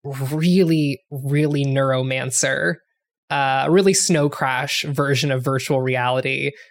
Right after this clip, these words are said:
uh, and a, a very Snow Crash-esque cyberpunk world. This game, uh, puts you in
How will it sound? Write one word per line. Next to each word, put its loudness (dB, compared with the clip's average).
uh, -2
and -4
a, 0
a 0
very -2
Snow 0
Crash-esque -6
cyberpunk -4
world. -6
This 4
game, -2
uh, -6
puts -4
you 2
in -2